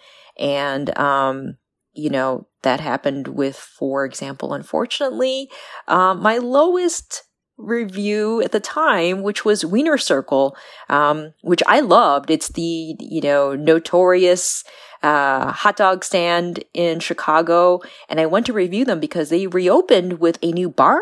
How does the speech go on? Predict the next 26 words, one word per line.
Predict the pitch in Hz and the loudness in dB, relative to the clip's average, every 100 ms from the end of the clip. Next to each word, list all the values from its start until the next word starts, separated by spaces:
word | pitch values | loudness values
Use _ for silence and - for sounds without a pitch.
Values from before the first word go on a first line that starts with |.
| 480 | 0
area. | 151 127 131 - 85 - - - _ - | -2 -2 -4 -6 -8 -14 -20 -20 _ -6
And, | 151 151 151 151 | -2 0 -2 0
um, | 147 143 139 147 _ _ _ _ _ _ - | 0 0 -4 -16 _ _ _ _ _ _ -12
I | - | -4
had | 302 | -2
a | |
really | 220 214 254 233 | -2 -2 -2 -4
<laughs> | - 190 | -8 -4
bad | 233 | -2
experience, | 208 - - - 247 214 160 165 - | -4 -6 -8 -4 -2 -2 -4 -4 -6
um, | 180 165 160 | -4 -6 -6
on | 175 | -6
my | 170 165 | -4 -4
second | - 196 185 160 | -4 -6 -2 0
visit. | 269 123 - | 2 0 -4
So | 170 | -2
I | 160 | 0
went | 180 202 202 | 0 0 0
back | 202 202 _ _ _ _ _ - | 0 0 _ _ _ _ _ -4
a | 190 | -2
third | - 190 196 202 | 4 6 6 2
and | 180 | -4
actually | 196 - 214 208 208 - - | -6 -4 -4 -4 -6 -8 -8
a | |
fourth | 185 190 262 370 | -4 0 0 0
time. | - 156 - - | -4 -6 -6 -8